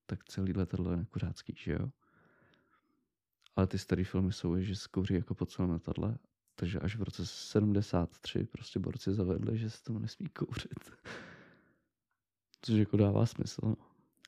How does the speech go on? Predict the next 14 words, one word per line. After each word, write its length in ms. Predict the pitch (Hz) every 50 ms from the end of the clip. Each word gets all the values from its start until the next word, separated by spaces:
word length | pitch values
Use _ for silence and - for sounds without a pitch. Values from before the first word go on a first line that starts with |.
| - -
Až 140 | 123 120 113
v 80 | 110
roce 220 | 110 110 - - 110
devadesát 640 | 107 - 101 98 101 104 104 - - 104 104 98 - -
U 140 | 104 98 92
S 180 | 92 - - -
A 200 | - 98 95 95
zakázala 480 | 98 95 95 - 95 92 95 92 92 92
kouření 380 | - 92 98 101 95 95 95
v 120 | 92 - -
autobusech 680 | - 95 101 - 95 90 - 104 - - 92 92 -
na 80 | 92 90
mezistátních 800 | 90 95 95 101 101 - - - 92 113 - - 104 95 -
linkách 560 | - 92 92 90 - - 85 82 95 - -